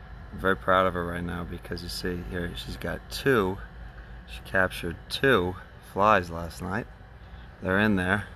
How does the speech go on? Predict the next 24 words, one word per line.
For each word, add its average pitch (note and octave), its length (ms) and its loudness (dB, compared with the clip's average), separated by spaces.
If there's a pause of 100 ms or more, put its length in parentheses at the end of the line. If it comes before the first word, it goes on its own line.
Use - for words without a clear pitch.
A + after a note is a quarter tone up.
(1500)
She's - 200 -10
doing F#2 280 0
great. E2+ 320 -2 (600)
And F#2 100 -2
look F#2+ 100 2
at F2 100 -4
this F2 200 -2
here. F2 160 0
This E2+ 200 -4
last F#2+ 280 6
one F2+ 120 -2
here F2 140 -2
is F2 120 -6
just E2+ 200 -8 (640)
looking A2+ 320 6
for F#2+ 120 -2
someone F#2 400 0
to F2 60 0
eat. F2 300 -2 (840)
So - 240 2
proud F2 340 4
of F2 80 -2
her. F#2+ 140 0 (1800)
It's - 100 -16